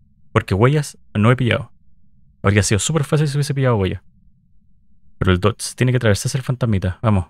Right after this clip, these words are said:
vamos, vamos, vamos. Vamos, Carol, no seas tímida. Hazlo por tu hermano que cazamos el otro día.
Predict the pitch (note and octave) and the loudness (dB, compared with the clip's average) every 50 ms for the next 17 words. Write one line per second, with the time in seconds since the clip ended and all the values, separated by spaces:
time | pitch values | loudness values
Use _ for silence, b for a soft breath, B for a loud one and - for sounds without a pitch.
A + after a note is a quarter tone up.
0 | _ - - - A2 G#2 G2 G2+ G#2+ A2+ A2 G#2+ A2 A2 A2 G2+ F#2+ - _ _ | _ -10 -2 0 0 0 2 2 0 0 2 0 0 2 0 0 -2 -4 _ _
1 | _ - G#2 G#2+ G2 - - G2 G2 F#2 - - - _ - G2 - A2 G2 - | _ 2 2 2 4 2 0 -2 -2 -4 -4 -10 -12 _ -6 -4 -2 -2 -2 0
2 | G2 F#2 F#2 F#2+ - - - - _ - - _ _ _ - - _ _ _ _ | 0 0 0 -2 -4 -8 -16 -20 _ -20 -20 _ _ _ -20 -20 _ _ _ _
3 | _ _ - - - - - - G#2+ G2+ G#2 G2+ G#2 - - G#2 G#2 G#2 G#2 G2+ | _ _ -20 -20 -20 -20 -2 0 2 4 4 4 2 2 2 2 4 4 4 4
4 | G2 G2+ G2+ - _ - G#2 F#2+ - G2 - A2+ G#2 G2 G#2 G2+ F#2+ - F#2+ F#2+ | 2 0 -2 -8 _ -2 0 2 2 0 0 0 0 0 0 0 0 2 2 2
5 | F#2+ G2 G2 G2 | 2 2 0 -2